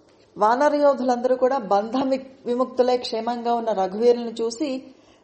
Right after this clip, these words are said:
సింహనాదాలను చేశారు. తోకల్ని ఇటు అటు చెలింపచేశారన్నమాట ఆనందంతో. సంతోషంతో పొంగిపోతున్న ఆ కపివర్లు ఢంకాలను మోగించారు, మృదంగ నాదాలను గావించారు,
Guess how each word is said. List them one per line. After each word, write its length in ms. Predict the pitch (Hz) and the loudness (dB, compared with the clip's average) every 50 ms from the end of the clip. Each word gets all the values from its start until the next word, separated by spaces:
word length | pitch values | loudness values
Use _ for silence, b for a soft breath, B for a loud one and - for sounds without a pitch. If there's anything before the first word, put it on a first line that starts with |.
| B - | B -2
సింహనాదాలను 720 | - 247 247 262 262 277 269 262 254 240 247 240 240 254 254 - | 0 2 2 2 2 2 4 2 4 4 4 4 4 0 -2 -2
చేశారు. 440 | 208 185 170 - 175 160 143 131 120 - _ _ _ _ _ b b b b b b b b b b _ - | -4 -4 -4 -6 -8 -8 -8 -8 -10 -12 _ _ _ _ _ b b b b b b b b b b _ 6
తోకల్ని 440 | 254 262 269 269 294 294 269 254 | 6 6 8 8 6 6 6 2
ఇటు 140 | 247 247 277 | 0 0 4
అటు 260 | 269 262 247 240 254 | 4 6 6 4 2
చెలింపచేశారన్నమాట 1000 | 285 - - 233 202 214 240 233 254 247 247 220 208 - 208 190 185 175 165 175 | -4 -4 -2 -2 -2 -2 -2 -2 -2 0 0 -2 -4 -4 -6 -6 -6 -6 -4 -2
ఆనందంతో. 640 | 170 175 185 208 214 214 214 196 180 165 156 - - - - - | -2 0 0 0 0 -2 -4 -4 -2 -2 -4 -4 -4 -12 -8 -6
సంతోషంతో 800 | 196 196 190 226 240 240 262 247 240 240 240 233 226 233 262 240 | -6 -2 2 0 0 2 2 -2 -2 -2 -4 -4 -2 2 2 2
పొంగిపోతున్న 760 | 240 240 220 220 220 226 254 240 240 240 233 240 240 240 233 226 | 2 2 -2 -2 0 -2 0 4 4 4 4 4 0 0 2 0
ఆ 100 | 220 214 | 0 -2
కపివర్లు 800 | 214 - 196 196 240 247 247 254 254 247 240 240 233 233 233 | -2 -2 -2 2 2 2 4 4 2 4 4 4 4 4 2
ఢంకాలను 760 | 214 170 - - 220 220 214 226 226 269 262 254 254 247 247 254 | 0 -4 -10 -10 -6 -6 -6 -2 0 2 4 4 4 2 0 -2
మోగించారు, 640 | 240 214 202 196 202 196 185 196 185 170 156 - - - b b b b b b b b - | -2 -2 0 0 -2 -4 -4 -4 -4 -4 -4 -4 -6 -12 b b b b b b b b 6
మృదంగ 400 | 196 202 202 262 269 269 269 277 | 6 8 8 6 4 4 0 2
నాదాలను 440 | 254 247 233 226 220 220 220 240 262 | 2 4 4 4 4 4 2 2 0
గావించారు, 680 | 208 208 190 190 190 208 196 190 190 165 143 127 | 2 2 2 2 0 -4 -4 -2 -2 -2 -2 -2